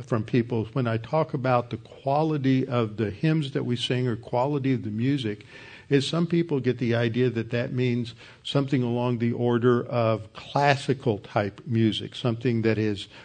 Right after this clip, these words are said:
uh, elevated. And what's interesting is if you study the history of music in, uh, Western civilization,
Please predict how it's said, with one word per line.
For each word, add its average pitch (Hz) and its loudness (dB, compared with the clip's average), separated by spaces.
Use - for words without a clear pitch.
uh, 104 -8
elevated. 104 0
And 135 2
what's 156 0
interesting 156 2
is 113 2
if 117 -2
you 117 0
study 113 0
the 110 -4
history 113 0
of 104 -6
music 117 0
in, 110 -2
uh, 98 -6
Western 113 0
civilization, 107 -2